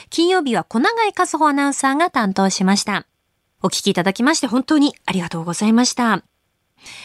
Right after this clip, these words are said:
えー、さて、取り上げたニュース振り返っていきましょう。インボイス制度、岸田総理が新たな経済対策での支援策を指示。アイエーイーエー総会が閉幕、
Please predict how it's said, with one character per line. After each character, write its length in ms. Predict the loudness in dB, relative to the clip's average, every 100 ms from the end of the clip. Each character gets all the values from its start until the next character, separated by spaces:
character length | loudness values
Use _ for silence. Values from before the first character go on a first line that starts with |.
| -14 -4
え 80 |
ー、 20 | -2
さ 140 | 0
て、 140 | -2
取 180 | -2 2
り 60 | 2
上 80 | 2
げ 100 | 2
た 100 | 2
ニ 120 | 2
ュ 20 |
ー 40 |
ス 140 | 2 0
振 60 |
り 120 | 0 0
返 160 | 0
っ 20 | 0
て 140 | -2
い 60 | -2
き 100 | -2
ま 120 | 0
し 120 | 0
ょ 80 | -2
う。 40 | -2 _ _ _ _ _ -20 -20 0
イ 160 | 2
ン 120 | 4 4
ボ 140 | 4
イ 60 | 2
ス 60 |
制 320 | 0 0 2
度、 160 | 0 -2 _ _
岸 220 | -6 -2 0
田 120 | 0
総 220 | 0 2
理 100 | 2
が 240 | 0 -2 -2
新 220 | -2 0
た 120 | 2
な 120 | 0
経 260 | 0 -2 0
済 200 | 0 2
対 180 | 2 0
策 260 | 0 -2
で 120 | 0 2
の 100 | 0
支 220 | 0 0
援 180 | 0 0
策 380 | -2 -2 0
を 40 | 0
指 80 | 0 -4 -4
示。 220 | -6 -8 _ _ _ _ -20 -20 -20 -12 -4
ア 100 | 0
イ 120 | 2
エ 140 | 4 4
ー 20 |
イ 40 | 2 2
ー 40 | 2
エ 0 |
ー 20 |
総 240 | 2 0
会 220 | 0 0 2
が 180 | 0
閉 260 | -2 2 4
幕、 380 | 2 2 -2